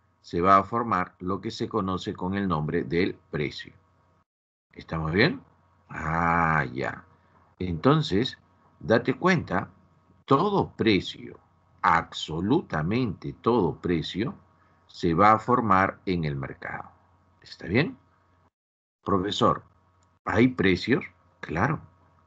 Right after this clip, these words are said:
Por ejemplo, el, el precio, el, el valor monetario de los bienes y servicios es un precio.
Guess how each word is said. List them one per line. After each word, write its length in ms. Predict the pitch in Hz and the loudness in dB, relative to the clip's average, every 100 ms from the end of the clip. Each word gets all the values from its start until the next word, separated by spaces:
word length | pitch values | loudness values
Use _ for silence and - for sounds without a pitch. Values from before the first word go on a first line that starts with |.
| _ _ _ | _ _ _
Por 120 | - 92 | 2 2
ejemplo, 460 | 87 85 65 - _ _ _ _ _ _ _ _ _ _ _ _ | 2 -2 -6 -10 _ _ _ _ _ _ _ _ _ _ _ _
el, 320 | 90 90 90 - | 2 4 4 2
el 140 | 101 | 0
precio, 640 | - 160 170 185 170 156 - | 6 6 6 4 4 2 0
el, 200 | 92 95 95 | 0 0 -2
el 100 | 104 | 2
valor 340 | 95 104 135 170 | 6 8 8 6
monetario 680 | 170 110 90 123 95 85 80 | 2 0 4 4 4 0 -4
de 140 | 82 | -4
los 180 | 85 78 | -6 -4
bienes 380 | 104 110 110 101 | -2 -2 -4 -8
y 80 | |
servicios 680 | 87 110 101 98 95 147 - _ - | -6 -4 -2 -2 -4 -6 -8 _ -10
es 140 | 110 | -6
un 100 | 131 | -4
precio. 380 | 135 180 - | -4 -6 -8